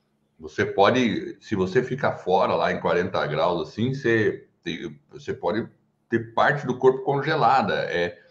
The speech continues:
existe o risco mesmo, mas eles já sabem viver dessa forma. É uma coisa curiosa.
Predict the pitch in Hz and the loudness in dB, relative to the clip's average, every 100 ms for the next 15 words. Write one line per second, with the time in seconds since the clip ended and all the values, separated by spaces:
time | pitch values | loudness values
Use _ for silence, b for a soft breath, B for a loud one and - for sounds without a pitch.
0 | b 139 127 160 - 151 117 139 147 - | b -6 0 0 0 0 2 2 0 -2
1 | 254 139 135 101 90 104 123 135 - - | -2 0 2 0 0 0 0 -2 -8 -14
2 | 101 117 127 135 143 135 101 95 90 87 | -4 -2 0 2 2 2 0 -2 -2 -4
3 | 85 - 80 - - - - 127 277 - | -4 -6 -10 -6 -6 -6 -8 -6 -6 -8
4 | 269 254 - b b b 311 277 151 135 | -8 -8 -12 b b b -2 0 0 0
5 | 95 | -2